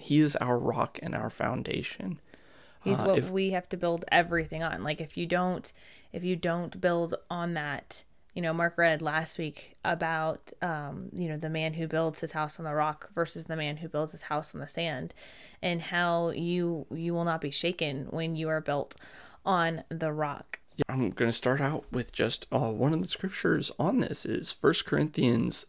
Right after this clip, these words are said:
Speaker 1: three ten and eleven. And that goes,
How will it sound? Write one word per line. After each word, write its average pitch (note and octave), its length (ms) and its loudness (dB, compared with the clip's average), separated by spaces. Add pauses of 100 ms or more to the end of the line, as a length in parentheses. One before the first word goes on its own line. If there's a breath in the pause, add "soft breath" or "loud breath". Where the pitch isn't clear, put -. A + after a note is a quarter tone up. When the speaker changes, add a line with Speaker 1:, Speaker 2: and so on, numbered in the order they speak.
Speaker 1:
three B2+ 600 2
ten C3 480 2
and A#2+ 140 -2
eleven. A#2 600 2 (500 loud breath)
And A#2 100 -4
that B2 320 -2
goes, A#2+ 320 2